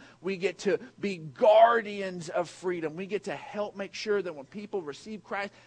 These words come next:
that they get free and they stay free. Let's look at what this has to say. Galatians chapter six, one and two says, "Brothers,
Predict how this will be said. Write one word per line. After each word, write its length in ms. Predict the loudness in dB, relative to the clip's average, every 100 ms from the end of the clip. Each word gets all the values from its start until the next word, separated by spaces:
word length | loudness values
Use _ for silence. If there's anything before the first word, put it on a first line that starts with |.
| -4
that 160 | -2
they 100 | -2
get 380 | -10 -6 -8 -6
free 260 | -6 -6 -6
and 160 | -8 -8
they 140 | -10
stay 560 | -10 -16 -14 -10 -8 -10
free. 460 | -12 -12 -12 -14 -20 _ -20 -18
Let's 260 | -10 -10 -10
look 440 | -10 -2 -2 -2 -12 _ _ -4
at 160 | 0
what 160 | 2 0
this 140 | -4
has 160 | -6 -6
to 40 |
say. 160 | -6 -6
Galatians 680 | -6 -4 -2 -4 -6 -8 -8
chapter 380 | -2 -4 -4 -12
six, 360 | -8 -8 -8
one 220 | -10 -10 -10
and 80 |
two 220 | -8 -8 -8
says, 180 | -12
"Brothers, 680 | -12 -4 -2 2 0 -2 -14